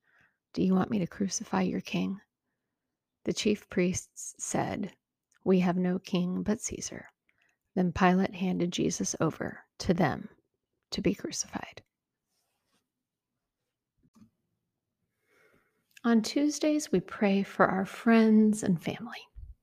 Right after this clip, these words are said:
So I invite you now to hold someone before God. Whoever the Spirit of God leads you to pray for today, picture that person in your mind.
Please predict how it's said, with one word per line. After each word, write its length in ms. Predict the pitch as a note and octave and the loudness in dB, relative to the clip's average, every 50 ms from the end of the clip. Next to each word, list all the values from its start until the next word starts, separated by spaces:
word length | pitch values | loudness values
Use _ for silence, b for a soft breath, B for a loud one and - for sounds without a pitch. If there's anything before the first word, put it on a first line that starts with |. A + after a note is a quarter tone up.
| _ _ _ _ _ _ _ _ _ _ _ _ _ _ _ _ _ | _ _ _ _ _ _ _ _ _ _ _ _ _ _ _ _ _
So 160 | _ - - B3 | _ 6 8 10
I 60 | A#3+ | 10
invite 340 | A#3+ A#3 A#3 B3+ C4+ C#4+ - | 10 10 8 6 4 4 4
you 180 | B3 B3+ B3+ | 4 4 4
now 580 | A3 F#3+ F#3 F#3 F#3+ F#3 F#3+ F#3+ F3+ - - b b b b b b b b b b b b b _ _ _ _ _ - | 4 4 4 6 6 6 6 6 4 2 -2 b b b b b b b b b b b b b _ _ _ _ _ 2
to 160 | - C#4 B3+ | 4 6 8
hold 200 | D4 D#4 C#4+ - | 8 6 6 4
someone 400 | - - - G3 F3+ F3+ F3+ F3 | 2 0 2 2 4 4 4 4
before 360 | F3 F3+ F3 - - - G3 | 4 2 0 2 0 0 0
God. 280 | - - - - - - - _ - - - - - - _ _ _ _ _ _ _ _ _ _ _ _ _ _ _ _ _ _ _ _ _ _ _ _ _ _ _ _ _ _ _ _ _ _ _ _ _ _ - | 0 -2 -6 -8 -8 -10 -12 _ -8 -8 -6 -8 -10 -16 _ _ _ _ _ _ _ _ _ _ _ _ _ _ _ _ _ _ _ _ _ _ _ _ _ _ _ _ _ _ _ _ _ _ _ _ _ _ 2
Whoever 340 | - C4 C4+ C4+ B3 C4 A#3+ | 6 8 8 8 8 8 8
the 100 | G3+ G3 | 6 6
Spirit 400 | - - - F#3+ G3 G3 G3 F#3 | 4 4 4 6 6 8 6 6
of 140 | F#3 F#3 - | 4 2 4
God 320 | - F#3+ F#3 F#3 F#3 - | 4 6 6 4 4 4
leads 440 | G3+ G3 G3 G3 G3 G3 F#3 - - | 4 6 6 6 6 4 4 2 2
you 220 | G3+ F#3+ G3 F#3+ | 6 6 6 6
to 140 | F#3+ - - | 4 2 4
pray 280 | - - G#3 F3+ F3+ G3 | 6 8 8 8 8 6
for 300 | - - - G#3+ G#3 G#3 | 4 2 4 6 6 6
today, 460 | G#3 - G3+ - G3+ F#3+ F#3+ G3 G3+ | 4 2 2 4 4 4 4 2 6
picture 420 | - - C4 - - - - G#3 | 8 8 8 8 4 4 4 4
that 240 | F#3+ - - - - | 4 4 0 -2 0
person 400 | - F#3 F3 - - - F3 F3 | 0 2 2 2 0 0 0 0
in 140 | E3+ F3 E3 | 0 0 0
your 80 | - | 0
mind. 360 | E3+ G#3+ - - B3 A3+ - | 0 -2 -4 -6 -8 -12 -14